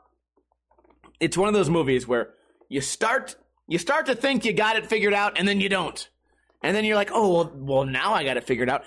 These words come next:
and then you don't. You're like, "Oh, well, what, what about this? I think maybe the story's going this direction." Twist! It's twisted you!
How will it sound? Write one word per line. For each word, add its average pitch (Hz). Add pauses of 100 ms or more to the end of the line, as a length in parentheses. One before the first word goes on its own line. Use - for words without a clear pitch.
and 196
then 214
you 202
don't. 180 (460)
You're 127
like, 113
"Oh, 110
well, 113
what, 139
what 120
about 156
this? 254
I 127
think 156 (240)
maybe 196
the 175
story's 190
going 196
this 226
direction." 165 (180)
Twist! - (440)
It's 214
twisted 294
you! 277